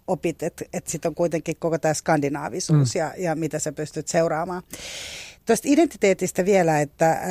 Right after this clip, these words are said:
Speaker 1: jotain tutkimuksia on siitä, että niinku Suomessa ei puhuta, mä en tiedä, onko se Suomessa vai suomen ruotsalaisten kesken, ei puhuta siitä, että kuinka se vahvasti se identiteetti kuitenkin on myös ruotsalainen.
Speaker 2: Mm.
Speaker 1: Mutta tän, tän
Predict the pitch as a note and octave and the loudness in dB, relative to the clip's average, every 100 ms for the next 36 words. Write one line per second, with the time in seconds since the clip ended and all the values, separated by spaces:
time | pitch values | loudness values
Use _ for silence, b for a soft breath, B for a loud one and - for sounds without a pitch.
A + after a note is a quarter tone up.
0 | F3 E3+ E3 G3+ G#3 C4+ A#3 G3+ - F#3+ | 2 2 2 2 4 4 4 0 0 0
1 | D#3 D3 E3+ D#3 D#3 G#3 G3+ F3 C#3+ - | 0 0 0 2 2 0 0 2 0 0
2 | D3+ - - D3+ - - F3+ F3+ A3+ G#3+ | -6 -4 0 0 0 -6 -4 0 2 4
3 | F#3+ - E3 F#3 F#3 F3+ F3 D3 D3+ D3+ | 2 0 2 2 2 0 0 0 0 0
4 | D3+ D3 C#3 - - G3 E3 D#3 - D#3 | 0 -2 -2 -4 2 4 4 2 -2 -2
5 | D3 D#3+ D#3 F3+ F#3 F3 D3 - D3+ C#3+ | 0 0 2 2 2 2 0 -2 -6 -6
6 | - D#3+ G#3 A3 G#3+ F3+ E3+ - A3+ D#3 | -6 -6 -4 -2 0 0 -2 0 0 0
7 | - E3 D#3+ F#3 G3 A3+ E3 C3 - D3+ | -2 -4 -4 -4 -2 -2 -2 -6 -4 0
8 | D#3+ D#3 C#3 C#3 C3 C#3+ D#3 C#3+ C3+ C#3+ | 0 -2 -4 -8 -8 -4 -2 -2 -4 -6
9 | - F3 D#3+ C#3+ C#3 D#3+ C#3+ C#3 - - | -4 -2 -2 -4 -6 -2 0 -2 -8 -12
10 | - A#3+ B3+ - C3+ D3+ - B B B | -12 -10 -12 -2 2 2 0 B B B
11 | B - F3 G3 F3 _ _ _ - G3+ | B -4 2 2 0 _ _ _ 2 2